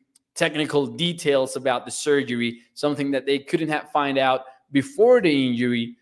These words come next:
So this is where the good news come from. Uh, I am frust-, frustrated that the Cowboys are not adding any other quarterback. They're rolling with Cooper Rush. I am frustrated about the whole Cowboys offense that we saw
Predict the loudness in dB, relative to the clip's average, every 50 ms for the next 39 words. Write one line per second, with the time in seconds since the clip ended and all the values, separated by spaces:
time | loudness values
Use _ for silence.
0 | _ _ -2 2 2 2 2 4 4 4 4 2 -2 0 4 4 4 4 2 -2
1 | -2 0 0 0 0 0 -2 -2 -2 -2 -4 -6 -8 -4 -2 -2 -2 -4 -6 -10
2 | -12 -14 -14 -16 _ _ _ _ _ _ -4 -2 -2 -2 -2 -4 -6 -14 _ _
3 | 0 2 4 4 6 6 4 4 2 0 -2 -6 -8 -12 _ _ _ _ -10 -8
4 | -8 -8 -10 -12 -16 -20 -10 -2 4 4 4 4 4 2 2 2 4 4 2 2
5 | 2 0 2 2 2 2 2 2 2 0 0 0 -2 0 2 4 4 4 2 2
6 | 0 0 2 2 2 2 0 -2 -2 -4 -6 -6 -4 -2 -2 0 0 2 2 0
7 | -2 -2 -6 -4 -2 0 0 2 4 4 4 4 2 0 -2 -2 -2 -2 0 4
8 | 4 4 6 4 4 0 -2 -2 -2 -2 -2 -2 -2 -4 -4 -4 -4 -2 0 4
9 | 6 6 6 4 2 -2 -10 -16 -14 _ -2 0 0 0 0 -2 -2 2 2 2
10 | 2 2 0 -2 -2 -2 0 0 2 4 4 4 4 4 2 4 4 4 4 4
11 | 2 0 -2 -6 _ _ -2 0 0 2 2 2 2 2 2 2 0 0 0 0
12 | 0 0 -2 -2 -4 -4 -2 -2 -2 0 0 0 -2 -4 -2 -2 0 2 2 2
13 | 0 -2